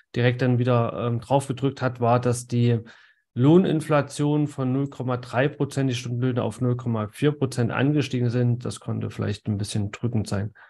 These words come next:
Jedenfalls mit dem Start des U-S-Handels hier um fünfzehn Uhr dreißig hat der dax relativ sauber aus einem, aus einem Widerstandsbereich einen Unterstützungsbereich gemacht bei fünfzehntausendfünfhundertsiebzig.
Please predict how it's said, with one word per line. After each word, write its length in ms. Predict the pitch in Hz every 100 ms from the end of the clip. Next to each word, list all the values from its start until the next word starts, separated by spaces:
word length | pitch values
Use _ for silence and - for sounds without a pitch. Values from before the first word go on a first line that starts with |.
| - - - - _ _ -
Jedenfalls 480 | 160 175 165 165
mit 140 | 170 170
dem 320 | 165 151 143
Start 340 | - 156 156
des 160 | 156 -
U-S-Handels 1000 | 139 131 - 156 - - 151 147 139 -
hier 420 | - 139 143 139
um 140 | - 127
fünfzehn 420 | 143 151 - 131
Uhr 180 | 120 127
dreißig 720 | - 117 123 143 156 147 -
hat 100 | 143
der 100 | 139
dax 360 | 131 123 -
relativ 640 | 135 143 160 - 135 123 -
sauber 580 | 113 131 147 131 127
aus 220 | - 117 120
einem, 640 | 117 120 120 117 110 110 _ _ _ _ _ _ _ _
aus 160 | 120
einem 300 | 120 127 123
Widerstandsbereich 840 | 147 170 - 143 139 135 120 123
einen 160 | 117 113
Unterstützungsbereich 1160 | 104 117 113 151 151 156 151 - 120 120 123 123
gemacht 320 | 120 117 -
bei 100 | 117
fünfzehntausendfünfhundertsiebzig. 1800 | - 123 123 127 120 117 117 120 - 123 120 120 107 143 143 139 123